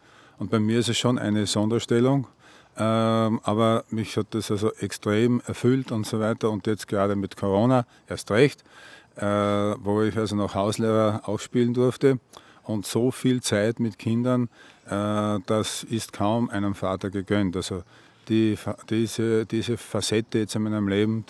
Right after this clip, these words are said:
hat das also, äh, gezeigt oder hat mein Leben unglaublich bereichert. Also das ist, ich habe einmal vor zehn Jahren so ein Seminar mal besucht, so ein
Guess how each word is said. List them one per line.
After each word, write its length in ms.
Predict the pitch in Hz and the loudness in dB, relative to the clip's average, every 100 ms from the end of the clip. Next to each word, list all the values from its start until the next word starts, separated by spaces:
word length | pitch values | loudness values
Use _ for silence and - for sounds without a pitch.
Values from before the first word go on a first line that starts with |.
| - - - _ | -18 -20 -20 _
hat 140 | 104 - | -10 -6
das 280 | 107 - 104 | -6 -6 -8
also, 440 | 101 101 98 92 _ - - _ | -4 -2 -2 -6 _ -20 -20 _
äh, 500 | - 98 98 95 98 | -6 -4 -2 -2 -2
gezeigt 600 | 95 107 - 95 104 - | -2 -4 0 0 0 -4
oder 220 | - 101 92 - _ | -6 -6 -6 -10 _
hat 140 | - 98 | -8 -2
mein 100 | 101 | 0
Leben 220 | 98 107 | 0 0
unglaublich 580 | 135 135 123 110 101 90 | 4 4 4 2 0 -2
bereichert. 560 | 107 92 92 - 87 | 0 0 0 -2 -6
Also 220 | 92 92 95 | -6 -6 -6
das 240 | 95 - | -6 -6
ist, 280 | 95 - - _ - - - - | -8 -8 -10 _ -20 -20 -20 -16
ich 60 | - | -6
habe 160 | 107 | -2
einmal 160 | 104 110 | 2 2
vor 160 | 127 120 | 2 4
zehn 240 | 139 139 | 6 8
Jahren 260 | 113 117 127 | 8 8 6
so 140 | 123 | 4
ein 120 | 113 | 2
Seminar 460 | 107 120 107 98 110 | 2 2 2 4 4
mal 180 | 113 98 | 4 2
besucht, 460 | 104 - 120 120 | 0 2 2 0
so 120 | - | -2
ein 220 | 107 98 | -2 -2